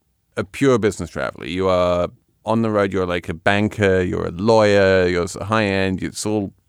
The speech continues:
being paid, you're flying business class, you're, you have a lot of money, and it's not even your own money, and you, and your client is paying for it, and it doesn't matter, but you always wind up, the, the, in, in my m-,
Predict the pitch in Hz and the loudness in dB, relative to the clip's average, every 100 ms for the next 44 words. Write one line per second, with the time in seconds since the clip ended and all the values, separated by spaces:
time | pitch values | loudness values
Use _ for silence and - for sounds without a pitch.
0 | _ - 104 95 90 95 87 82 73 87 | _ -4 -2 -2 -2 -2 -2 -4 -8 -8
1 | - - 113 110 101 95 98 - 95 90 | -10 -4 0 0 0 0 -2 -2 0 2
2 | 87 - 92 90 - - - 127 165 170 | 2 -2 -2 -2 -2 -18 0 2 4 2
3 | 156 127 101 92 92 113 135 135 - - | 2 2 0 -2 0 2 2 0 -2 -14
4 | - 101 92 - _ 101 - 123 117 101 | -2 0 0 -4 _ -8 -2 -2 0 0
5 | 101 90 95 104 101 101 101 82 95 95 | 0 0 0 0 2 0 0 0 -2 -4
6 | - 98 92 - - 107 107 92 87 92 | -4 -2 -2 -4 -2 0 2 -2 -2 -2
7 | 92 90 90 82 92 110 98 80 95 92 | 0 0 2 2 0 0 0 0 0 0
8 | 92 90 98 - - - _ _ _ _ | -4 0 -2 -2 -14 -20 _ _ _ _
9 | _ _ _ _ 131 147 165 202 208 143 | _ _ _ _ -4 2 4 4 2 -2
10 | 123 139 139 127 123 - _ _ _ 127 | -2 -2 0 0 0 -2 _ _ _ -16
11 | 110 120 160 143 160 131 151 123 131 143 | -8 -2 -2 -2 -4 -2 -4 -2 -2 0
12 | 135 131 123 123 123 | 0 0 0 0 -4